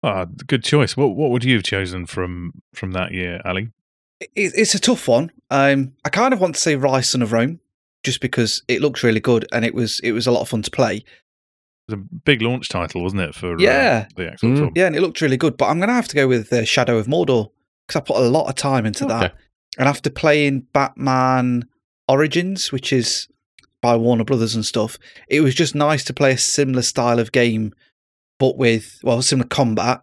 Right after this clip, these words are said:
Speaker 2: but obviously in the Lord of the Rings world. But then obviously you've got that Nemesis system and
Speaker 3: Hmm.
Speaker 2: stuff in it as well. And it was just a, like, a nice breath of fresh air with how these guys could kill you. And it, yes, you die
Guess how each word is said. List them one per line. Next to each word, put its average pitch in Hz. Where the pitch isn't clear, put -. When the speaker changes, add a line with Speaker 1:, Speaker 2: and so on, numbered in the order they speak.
Speaker 2:
but 120
obviously 123
in 117
the 117
Lord 123
of 123
the 120
Rings 117
world. 113
But 123
then 131
obviously 131
you've 131
got 127
that 123
Nemesis 139
system 156
and 120
Speaker 3:
Hmm. 107
Speaker 2:
stuff 170
in 160
it 139
as 131
well. 165
And 156
it 156
was 170
just -
a, 120
like, 120
a 127
nice 113
breath -
of 110
fresh -
air 175
with 120
how 113
these 123
guys 127
could -
kill 151
you. 117
And 113
it, 117
yes, 143
you 123
die 143